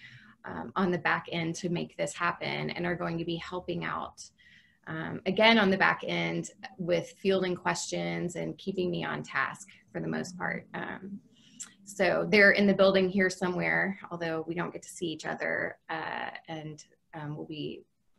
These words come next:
avidly following this discussion. So before I introduce Nanjala, I wanna let you,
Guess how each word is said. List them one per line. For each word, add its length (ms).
avidly 380
following 440
this 180
discussion. 720
So 520
before 380
I 60
introduce 680
Nanjala, 640
I 100
wanna 280
let 420
you, 580